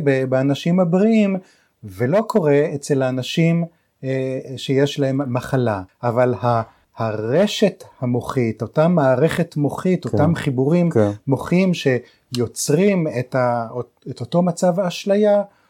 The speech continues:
Speaker 1: הוא קיים אצל כולנו. אז ישנו פוטנציאל שאני אוכל לתקן אותו או לשפר אותו גם באדם ה-, החולה.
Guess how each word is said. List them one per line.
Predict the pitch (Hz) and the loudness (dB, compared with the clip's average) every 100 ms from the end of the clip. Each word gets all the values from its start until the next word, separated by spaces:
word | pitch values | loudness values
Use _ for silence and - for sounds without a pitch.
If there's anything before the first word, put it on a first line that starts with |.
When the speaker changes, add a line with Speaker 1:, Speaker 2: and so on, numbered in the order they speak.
| _ _ - - | _ _ -8 -4
Speaker 1:
הוא | 202 | 0
קיים | 202 202 226 | 2 2 4
אצל | 220 - 214 208 | 2 2 0 0
כולנו. | 226 220 226 208 135 113 - _ _ - | 2 4 4 4 2 -2 -8 _ _ -4
אז | 131 131 110 - _ _ | 0 0 -4 -14 _ _
ישנו | 127 117 - 151 180 | -10 -8 -6 0 0
פוטנציאל | 214 208 208 202 - 226 226 214 | 0 0 2 0 0 2 4 2
שאני | 185 - 139 135 - - 139 135 | 0 0 0 -2 -10 -2 2 2
אוכל | 131 170 180 170 - _ 123 | 2 2 2 -2 -8 _ -6
לתקן | 120 117 123 - 214 240 | -2 -2 -4 -2 0 2
אותו | 220 220 135 | 0 0 0
או | 117 117 | 0 -2
לשפר | 143 143 165 - 226 226 | -2 -2 -4 -2 0 0
אותו | 220 220 156 151 156 _ _ _ _ _ 160 151 | -2 -2 0 2 0 _ _ _ _ _ -20 -6
גם | 131 165 185 | 0 0 2
באדם | 190 143 147 147 135 | 0 2 0 -2 -2
ה-, | 131 127 117 135 | -2 -2 -4 -8
החולה. | - 117 101 | -6 -4 -4